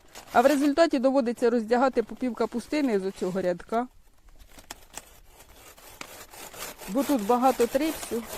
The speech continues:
і слимаків. Жодного року не було так, щоб ми налили яду стільки, щоб ніхто тут не пролітав. У нас завжди то покусана, то з трипсами місцями. Перебираємо.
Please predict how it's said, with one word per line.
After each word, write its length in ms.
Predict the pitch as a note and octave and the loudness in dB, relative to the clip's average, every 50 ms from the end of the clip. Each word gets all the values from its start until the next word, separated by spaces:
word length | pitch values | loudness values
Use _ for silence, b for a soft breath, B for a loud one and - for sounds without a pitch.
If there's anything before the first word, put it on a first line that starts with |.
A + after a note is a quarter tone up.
| - - D4+ | -6 -6 -6
і 20 | |
слимаків. 600 | - - B3+ A#3+ A3+ G3+ G#3+ - - - A#3+ A#3+ - - - - - - - - - - - - - - - - - - - - - - - - - - - - - - - - - - - - - - - - - - - - - - - - - - - - - - - - - - - - - - - - - - | -6 -6 -6 -6 -4 -6 -6 -8 -8 -10 -10 -10 -10 -12 -14 -16 -16 -16 -16 -18 -18 -20 -20 -20 -20 -20 -18 -18 -16 -16 -16 -16 -18 -20 -20 -20 -20 -20 -20 -20 -20 -20 -20 -20 -20 -20 -20 -18 -18 -16 -14 -12 -12 -10 -10 -12 -14 -16 -20 -20 -20 -20 -20 -20 -20 -20 -20 -20 -20 -20 -18 -18 -18 -18 -18 -20 -16 -6
Жодного 460 | G#3+ G#3 D#4+ C#4+ B3+ C4+ C4+ B3+ C#4 | -2 0 0 2 2 4 4 6 6
року 260 | B3+ A#3 G3+ - - G#3 | 6 4 2 0 -2 -6
не 140 | G#3+ G#3+ | -4 -4
було 280 | G3+ G3 A#3 A#3 A3+ G#3+ | -4 -4 -2 0 0 0
так, 220 | - A#3 A3+ - | 0 0 -2 -2
щоб 260 | - - - A3 G3 A3 | -4 -4 -4 -2 -2 -2
ми 260 | A#3 A#3 A3+ G3+ - - F3+ F3 - - | -4 -2 -4 -4 -6 -8 -10 -10 -10 -8
налили 680 | - G#3 G#3+ A3+ A#3+ B3+ B3+ C4 C4 C4 A#3+ G#3+ F#3 F#3+ - - _ _ - _ - - | -4 0 2 6 8 8 8 8 8 6 4 2 2 0 -2 -10 _ _ -20 _ -10 -2
яду 460 | F#3 G3 B3 A#3+ A3 F#3+ E3 F3 F#3 | 2 6 6 6 6 4 2 -2 -4
стільки, 600 | - - - - A#3+ C4+ D4+ D#4+ D#4+ - B3 B3 | -6 -8 -6 -2 0 2 2 0 0 0 -2 -2
щоб 260 | - - B3 G3 G3 | 0 0 -2 -2 -2
ніхто 320 | G#3+ G#3 - - C#4 C#4+ | -2 -6 -4 -4 -4 -4
тут 260 | C4+ - C4 C4+ - - | -2 -2 -4 -4 -4 -4
не 120 | A#3 A3+ | -6 -4
пролітав. 560 | - A#3 A#3 A3+ A3 A3+ - - F#3 F3+ F3 | -2 -2 -2 0 -2 -2 -2 0 0 0 0
У 60 | G3 | 0
нас 220 | A#3 B3 C4 B3+ A3+ | 2 2 2 2 0
завжди 480 | G#3+ A3 A3+ G#3 F3+ E3+ E3 F3+ F#3+ | 2 2 4 4 2 0 -2 -4 -2
то 140 | - - - | 0 0 0
покусана, 760 | - C4+ B3+ B3 - F4+ G4 G4 - - E4 C#4+ C#4+ C#4 C4+ | 2 2 0 0 4 4 4 4 4 4 2 2 4 2 0
то 160 | - - G3 F3+ | 0 -2 -2 -4
з 80 | - | -4
трипсами 640 | - - C4 D#4 E4+ D#4 - - C4+ B3 A#3 A#3 A#3 | -4 -4 -2 -2 -2 -4 -4 -2 -2 -2 -2 -2 -2
місцями. 720 | A3+ A#3 A3 - - - - A3+ G#3+ G3+ A3 A3+ A#3+ C4 b b b b b b b b b b b b b - | -2 -4 -6 -8 -6 0 2 4 4 4 2 -2 -4 -6 b b b b b b b b b b b b b 4
Перебираємо. 840 | - D4+ D4+ C#4 A#3+ B3+ C4 C4 D#4+ G4 G#4 D4 B3+ B3 A#3+ A#3 A#3+ | 6 6 8 8 6 6 6 6 6 4 4 2 0 0 0 -2 -4